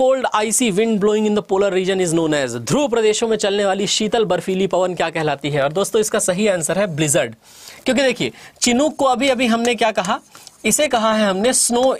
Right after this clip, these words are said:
eater, हिंदी में कहा इसे हिमभक्षी। और तो और, इस हिमभक्षी के नाम पर एक हेलीकॉप्टर भी है अमेरिका का, है ना? एक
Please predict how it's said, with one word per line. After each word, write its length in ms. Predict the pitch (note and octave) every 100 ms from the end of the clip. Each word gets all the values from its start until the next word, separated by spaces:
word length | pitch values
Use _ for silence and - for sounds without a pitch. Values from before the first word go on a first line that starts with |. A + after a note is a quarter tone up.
| G3
eater, 360 | E3+ F#3 C#3+ - - - -
हिंदी 300 | G3+ A3+ C4+
में 120 | C4
कहा 240 | A3+ F#3 A3+
इसे 300 | F#3+ - B3+
हिमभक्षी। 760 | E3+ A3+ D#3 D#3 - F#3 D3 - - - _ _ - -
और 200 | A#3 C#4+
तो 140 | B3+
और, 240 | C4+ B3 - A#3
इस 140 | B3
हिमभक्षी 460 | A#3 A3+ G#3+ - C#4+
के 60 |
नाम 200 | C4 C4
पर 140 | D4 D4+
एक 140 | C#4
हेलीकॉप्टर 500 | B3 A#3 A#3+ A#3+ D#4+
भी 100 | C4+
है 60 | A#3
अमेरिका 340 | F3 C3 B2+
का, 140 | A2+ - _ _ - _ - _ _ _ -
है 80 | G3+
ना? 120 | D4+ - _ - - - - - - A3+
एक 260 | C#4+ C#4+